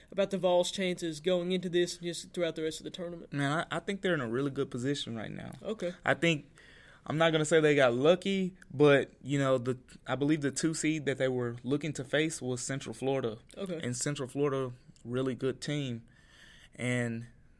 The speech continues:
Speaker 2: that would have been a tough matchup. But now, Washington State defeated them in an upset. So now U T gets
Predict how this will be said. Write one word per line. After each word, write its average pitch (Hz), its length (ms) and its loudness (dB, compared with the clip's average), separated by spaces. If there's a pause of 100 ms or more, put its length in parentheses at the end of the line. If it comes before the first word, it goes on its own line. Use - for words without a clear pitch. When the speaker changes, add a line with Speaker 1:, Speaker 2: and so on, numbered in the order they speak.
(120)
Speaker 2:
that 139 180 4
would 147 100 0
have 131 80 -6
been 135 120 -2
a 131 40 -4
tough 135 260 -2
matchup. 131 480 0 (640)
But 120 140 -4
now, 139 360 -2 (120)
Washington 175 420 8
State 175 480 6 (800)
defeated 147 460 2
them 117 340 -4
in 123 140 -4
an 113 100 0
upset. 131 460 0
So 127 480 6 (580)
now 147 260 2
U 147 180 2
T 147 200 0
gets 143 360 0